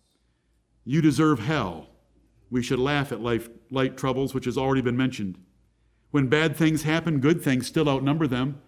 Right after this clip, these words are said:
In your life, do the good things outnumber the bad things ten to one, a hundred to one, ten thousand to one? It is your sinful nature, or mine,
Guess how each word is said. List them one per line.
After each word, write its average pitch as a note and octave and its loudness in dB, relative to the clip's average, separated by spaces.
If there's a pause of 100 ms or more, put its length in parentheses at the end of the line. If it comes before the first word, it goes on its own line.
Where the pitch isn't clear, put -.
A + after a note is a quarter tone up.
(300)
In D3 2
your F#3+ 6
life, F3+ 2
do E3+ -4
the C#3 0
good F3 2
things E3+ 0
outnumber D#3 2
the C3 0
bad D3 -2
things C#3 0
ten E3+ 2
to F3 4
one, F3+ 2 (1000)
a C3+ -2
hundred E3 0
to F#3 6
one, F#3+ 0 (1000)
ten D#3 0
thousand E3 0
to F3 2
one? F3+ -2 (2250)
It A#2 -2
is A#2+ 2
your C#3 2
sinful D#3+ 2
nature, D3 0 (2000)
or A#2+ 2
mine, A2 -2